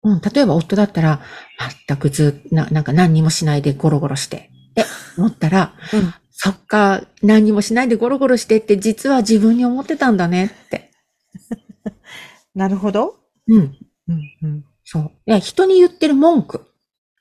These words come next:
Speaker 2: はい。
Speaker 1: うん。は、ほとんど自分に言ってます。そうしちゃいけない、ああしちゃいけないって。例えばね、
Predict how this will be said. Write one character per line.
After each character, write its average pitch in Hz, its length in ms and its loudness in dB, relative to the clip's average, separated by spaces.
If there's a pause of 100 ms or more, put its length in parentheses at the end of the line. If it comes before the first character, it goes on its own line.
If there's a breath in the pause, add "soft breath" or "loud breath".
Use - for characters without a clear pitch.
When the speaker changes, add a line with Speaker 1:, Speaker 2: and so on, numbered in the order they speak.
(320)
Speaker 2:
は 220 260 -4
い。 147 220 -2 (280)
Speaker 1:
う 190 60 0
ん。 156 180 -4 (360)
は、 254 200 2 (360)
ほ 214 100 -8
と 339 160 0
ん 294 40 2
ど 180 80 0
自 175 180 0
分 254 240 4
に 214 100 4
言 175 80 2
っ - 20 -4
て - 160 -4
ま 170 140 0
す。 - 160 -12 (880)
そ - 220 -4
う 175 60 0
し - 80 -8
ち - 60 -4
ゃ 190 40 2
い 156 80 -2
け 160 140 -2
な 165 140 2
い、 - 60 -6
あ 165 100 2
あ 165 60 4
し 160 100 -4
ち - 60 -2
ゃ 156 40 2
い 139 60 -2
け 139 120 -4
な 147 100 2
い 143 40 2
っ 139 60 -8
て。 - 100 -14
例 277 300 0
え 254 40 4
ば 151 120 -2
ね、 170 280 0